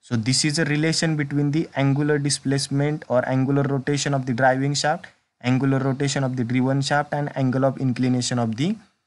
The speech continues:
driving shaft and driven shaft. That is tan theta is equal to tan phi into cos alpha. Okay. In order to find out the ratio of shaft velocity,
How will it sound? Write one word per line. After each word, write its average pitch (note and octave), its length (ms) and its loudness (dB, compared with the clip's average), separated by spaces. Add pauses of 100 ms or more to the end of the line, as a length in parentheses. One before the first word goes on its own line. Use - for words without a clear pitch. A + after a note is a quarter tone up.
(220)
driving B2 360 4
shaft B2 380 0
and F3+ 280 0 (340)
driven A2 320 0
shaft. G2+ 260 -2
That G#2 120 -2
is A2+ 120 -4
tan C#3 300 2
theta C#3 500 0
is B2+ 140 0
equal A#2+ 320 -2
to A#2+ 100 -4
tan C3 280 2
phi C3+ 160 0
into C3 440 0 (360)
cos B2 340 0 (100)
alpha. A2+ 380 -2 (240)
Okay. E3+ 260 -4 (280)
In B2+ 120 0
order C#3 300 4
to E3+ 120 -4
find C#3+ 320 2
out D3 200 0
the D3 100 0
ratio C#3+ 320 0
of C#3+ 100 -6
shaft C#3+ 280 0
velocity, B2+ 640 -2